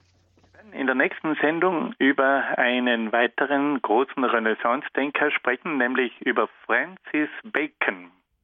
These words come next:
Mhm. Das war ein englischer Philosoph und der hat den berühmten Satz geprägt, „Wissen ist Macht.“ Mhm. Und da wollen wir dann auch über einige Dinge nachdenken,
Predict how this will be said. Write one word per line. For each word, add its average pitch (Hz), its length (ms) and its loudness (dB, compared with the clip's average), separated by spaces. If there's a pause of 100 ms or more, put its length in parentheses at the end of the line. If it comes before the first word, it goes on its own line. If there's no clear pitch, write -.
(120)
Mhm. 220 80 -18 (680)
Das 120 180 0 (200)
war 123 300 0 (160)
ein 113 380 -2 (100)
englischer 139 460 0
Philosoph 120 480 2 (100)
und 113 220 -2
der 120 180 4
hat 139 200 -4
den 110 140 -2
berühmten 117 580 -2
Satz 127 160 0 (120)
geprägt, 117 460 -2 (120)
„Wissen 123 440 -6
ist 120 200 -2 (120)
Macht.“ - 340 -2 (380)
Mhm. 202 280 -20
Und 110 240 -4 (100)
da 123 360 2
wollen 123 240 0
wir 117 140 2
dann 113 200 0
auch 120 280 0
über - 200 0
einige 123 400 0
Dinge 123 380 2
nachdenken, 131 880 -2